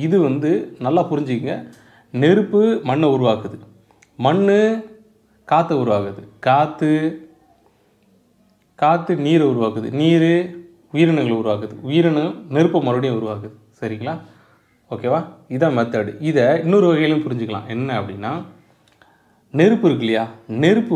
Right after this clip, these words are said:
வந்து காற்றை அணைக்கும், காற்று மரத்தை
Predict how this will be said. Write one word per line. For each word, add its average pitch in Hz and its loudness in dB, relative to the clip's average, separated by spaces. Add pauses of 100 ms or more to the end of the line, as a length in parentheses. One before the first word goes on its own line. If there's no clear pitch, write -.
வந்து 117 -2 (280)
காற்றை 139 0 (200)
அணைக்கும், 113 -4 (1000)
காற்று 165 2 (160)
மரத்தை 151 0